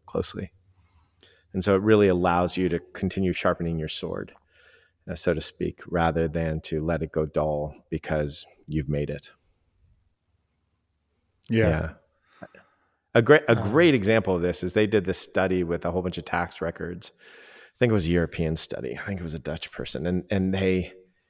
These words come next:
Speaker 1: basically looked at what tax events affected businesses. And death of children really affected the market cap of businesses, and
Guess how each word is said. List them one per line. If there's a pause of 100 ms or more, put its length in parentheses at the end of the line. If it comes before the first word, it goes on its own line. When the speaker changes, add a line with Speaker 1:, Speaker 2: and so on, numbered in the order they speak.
(480)
Speaker 1:
basically
looked
at
what
tax
events (160)
affected
businesses. (580)
And (560)
death
of
children
really
affected
the
market
cap
of
businesses,
and